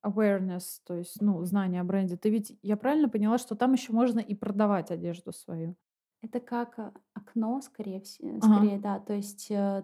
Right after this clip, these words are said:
Speaker 2: ты видишь, э, продукт, но, э, переходишь на сайт бренда.
Speaker 1: Мгм,
Speaker 2: То
Speaker 1: мгм.
Speaker 2: есть там непосредственно ты купить не можешь.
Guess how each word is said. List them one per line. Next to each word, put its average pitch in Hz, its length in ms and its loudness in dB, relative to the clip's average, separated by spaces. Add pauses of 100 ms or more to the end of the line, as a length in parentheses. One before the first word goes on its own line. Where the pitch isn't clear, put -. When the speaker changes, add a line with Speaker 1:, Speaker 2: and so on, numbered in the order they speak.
Speaker 2:
ты 214 100 -4
видишь, 208 640 -6
э, 196 440 -4
продукт, 220 600 -8
но, 208 360 -2 (200)
э, 196 300 -4
переходишь 208 600 -6
на 196 200 -6
сайт 190 400 -8 (580)
бренда. 180 440 -4 (200)
Speaker 1:
Мгм, 214 440 10 (340)
Speaker 2:
То 185 80 4
Speaker 1:
мгм. - 0 -
Speaker 2:
есть 202 160 -6
там 214 300 -4
непосредственно 202 540 -6
ты 202 80 -8
купить 202 300 -8
не 220 80 0
можешь. 190 440 -4